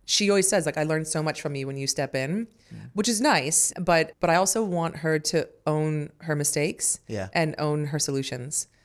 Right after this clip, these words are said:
Speaker 1: And it shouldn't always be me that has to jump in. M-, the mother figure shouldn't have to step in. And, and she's great at doing that.
Speaker 2: Yeah. And how do you manage around people's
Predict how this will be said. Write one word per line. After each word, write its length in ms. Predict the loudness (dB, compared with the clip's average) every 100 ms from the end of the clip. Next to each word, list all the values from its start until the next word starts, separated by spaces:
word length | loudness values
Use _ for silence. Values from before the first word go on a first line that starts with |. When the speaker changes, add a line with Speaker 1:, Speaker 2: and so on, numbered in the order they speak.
| _
Speaker 1:
And 100 | -2
it 80 | 0
shouldn't 280 | -2 0 0
always 180 | -2
be 160 | -2 -4
me 300 | -2 -2 -4
that 180 | -4 -6
has 200 | -6 -8
to 100 | -6
jump 260 | -6 -6
in. 220 | -8 -8 -8
M-, 140 | -8 -6
the 160 | -4
mother 240 | -2 0 -2
figure 280 | -4 -4
shouldn't 220 | -4 -4 -6
have 120 | -10
to 80 | -8
step 260 | -6 -4
in. 80 | -6
And, 120 | -4
and 160 | -4 0
she's 260 | 0 0 -4
great 300 | -2 0 0
at 80 | -2
doing 180 | -4 -4
that. 200 | -8 -8
Speaker 2:
Yeah. 360 | -8 -6 -8 -12 -18 -20 -20 _
And 120 | -10 -4
how 140 | -4
do 100 | -2
you 60 | -4
manage 280 | -4 -4
around 540 | -4 -2 -2 -2 -4 -6
people's 600 | -10 -8 -8 -8 -10